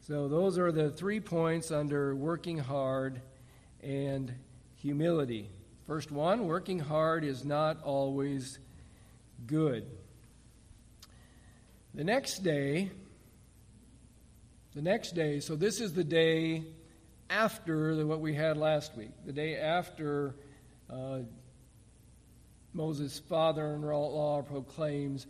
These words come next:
"Now I know that Yahweh is the greatest of all gods." So the next day, Moses sat down, or sat, to judge the people. And the people stood around Moses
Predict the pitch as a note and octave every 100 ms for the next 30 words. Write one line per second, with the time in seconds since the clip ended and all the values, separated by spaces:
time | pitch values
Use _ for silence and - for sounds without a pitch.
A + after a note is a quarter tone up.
0 | - C3+ D#3+ A3 G#3+ E3 D3+ C#3 C3+ C3+
1 | C3+ B2+ B2 C#3+ C#3+ C3 C3 B2+ A#2+ A#2+
2 | B2+ C3 B2+ B2 B2+ B2 B2 A#2+ A#2 A#2+
3 | B2 C3+ D#3+ D#3 F3 A#3 - - C#3+ C3
4 | C3 D#3+ - - - - - - - C#3+
5 | E3 G3 F#3 A3 - - E3 D3+ F3+ -
6 | - - E3 D3 C3 C3 D3+ G#3+ A3+ D#3
7 | C3 C#3 C3 D3+ - - - - - -
8 | C#3 A#2 C3 D#3+ E3+ F#3+ F3 D#3+ D#3 -
9 | - - - - C3+ D3+ F3 F3+ F3+ A2+
10 | - - - - - - - - - -
11 | - - - - - - - C#3 C3+ F3
12 | G#3 G#3 G3+ - - F3 G3 F#3+ E3+ F#3
13 | G3+ G3 D#3 C#3 C3+ A#2+ C#3 F3 F#3 -